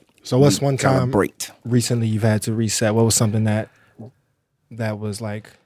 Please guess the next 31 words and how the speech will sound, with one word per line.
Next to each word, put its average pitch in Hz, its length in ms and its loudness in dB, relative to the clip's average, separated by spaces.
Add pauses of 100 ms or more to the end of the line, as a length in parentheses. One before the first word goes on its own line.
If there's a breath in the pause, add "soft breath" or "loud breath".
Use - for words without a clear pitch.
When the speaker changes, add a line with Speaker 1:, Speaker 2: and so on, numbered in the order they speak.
(160)
Speaker 1:
a, 113 60 -10
a 110 180 -10
dysfunctional 120 720 0
control? 113 580 -2 (400 loud breath)
Speaker 2:
Well, 143 280 0
okay, 139 260 2
great, 120 400 0
man. 127 180 0
I'm 131 100 0
glad 139 240 2
you 131 120 2
asked 117 240 2
me 127 240 2
because, 107 500 -2
um, 98 500 -2 (380)
yeah, 101 320 0
I, 104 220 0
I've 101 100 -4
been 123 160 2
Speaker 1:
Wouldn't 143 240 4
Speaker 2:
wanting - 0 -
Speaker 1:
wanna 131 40 0
Speaker 2:
to 131 60 2
Speaker 1:
ask 120 60 2
Speaker 2:
say 107 60 2
Speaker 1:
somebody 127 280 2
Speaker 2:
that. 170 320 2
Speaker 1:
else. 160 680 2
Speaker 2:
<laughs> 247 100 0
Right, - 0 -
right. 180 280 4